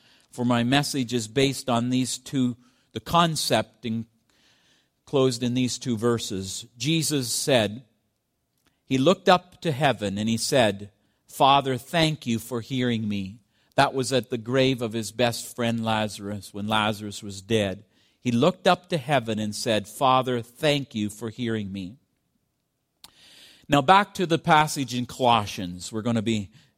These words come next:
unpacking this verse word for word, Colossians four, verse two.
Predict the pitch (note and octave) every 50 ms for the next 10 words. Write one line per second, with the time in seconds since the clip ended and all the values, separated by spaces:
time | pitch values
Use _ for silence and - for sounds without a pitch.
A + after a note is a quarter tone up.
0 | - A2+ G#2+ - - - - C3 C3 B2 A#2 - - C3+ B2 B2 A#2 - A#2+ G#2+
1 | G#2 G#2 G2+ - - A#2+ A2+ G#2+ - A2 G2 A#2 A2+ G2+ F#2+ F2+ - - - G#2
2 | G#2+ A2 A2 A2 G#2 - - A2+ G#2+ G#2 A2 A2+ G#2 G2+ F#2+ - - - A#2+ A2+
3 | A2 G#2+ - - A2+ G#2 G2 - - - B2 A2+ A2 G#2+ G2+ G#2+ G2+ G2 - -
4 | - - C3+ B2 A2 G2+ F#2+ F#2